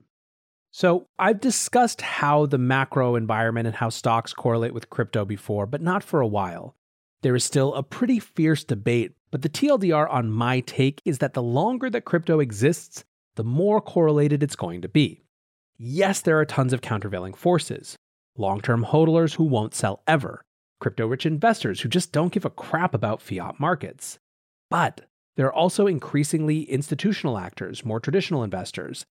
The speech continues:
who make up a bigger and bigger portion of the space. For them, naturally, there is correlation. And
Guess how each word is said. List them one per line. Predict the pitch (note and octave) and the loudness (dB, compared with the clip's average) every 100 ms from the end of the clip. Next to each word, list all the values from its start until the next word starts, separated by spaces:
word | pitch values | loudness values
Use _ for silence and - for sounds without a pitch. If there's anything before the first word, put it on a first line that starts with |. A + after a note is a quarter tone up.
| _ - | _ -6
who | - | 0
make | C3+ A#2+ | 2 2
up | C#3+ | 0
a | C#3 | -2
bigger | G#2+ A#2 C#3 | -2 0 2
and | C#3+ | 2
bigger | A2 G2+ | 0 -2
portion | B2 - G#2+ B2+ | -4 -4 -6 -6
of | A2 | -4
the | C#3 | -6
space. | - A3 E3 - - - _ | 0 2 2 -2 -10 -12 _
For | - G#2+ | -8 -4
them, | F#2+ B2+ D3 | 0 2 4
naturally, | B2+ D3 E3+ F3 D3+ C#3 | 2 2 0 0 2 4
there | C#3 C#3 | 4 4
is | F3+ | 4
correlation. | D3 - A2+ F#2+ F2+ - F2 F#2 | 2 0 0 0 -4 -6 -8 -6
And | C3+ D3 | -2 -2